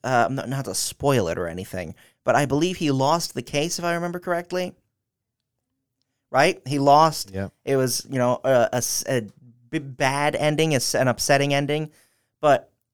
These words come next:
Speaker 1: I think there's some truth to the fact that, like, a lot of people expect lawyers to be these people with, like, these smoking gun arguments. They jump into the courtroom, "Oh, you missed one thing," and then,
Speaker 2: Yeah.
Speaker 1: boom, they get them off and everybody's happy. People expect that the right thing will always be,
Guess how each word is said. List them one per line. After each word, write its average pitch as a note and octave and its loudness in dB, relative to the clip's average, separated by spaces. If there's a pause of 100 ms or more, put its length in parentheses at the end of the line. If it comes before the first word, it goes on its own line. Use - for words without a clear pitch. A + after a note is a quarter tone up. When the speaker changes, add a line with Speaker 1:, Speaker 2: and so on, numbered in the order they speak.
(260)
Speaker 1:
I D#3 0
think F3+ -2
there's E3+ 0
some D#3 -2
truth E3 -4
to D3 -16
the C#3 -14
fact C3 -2
that, A#2+ -2
like, A#2+ -2 (480)
a C#3+ 2
lot D3 6
of D#3 2
people C#3+ -4
expect C3 -2
lawyers B2+ 0
to A#2 -16
be A#2 -4
these A#2 -6
people B2 -6
with, A2+ -4
like, G#2 -4 (280)
these A#2+ -6
smoking D3 -2
gun B2+ 0
arguments. C#3 -2
They A#2+ -4
jump C3 -2
into B2+ -4
the A#2+ -6
courtroom, B2+ -4
"Oh, C3+ 4 (300)
you C3 -2
missed E3 2
one C#4 4
thing," C3+ 4
and C3 2
then, C3+ 2 (140)
Speaker 2:
Yeah. F2 0
Speaker 1:
boom, F#3 8
they D3 4
get D3+ 0
them D#3 2
off E3 8
and D3 2
everybody's C#3 2
happy. C#3 -2 (300)
People F3+ 2
expect - 0
that C3+ 0
the D3+ 4
right C#3+ 4
thing D3 -2
will C3 0
always C3+ 4
be, B2 -4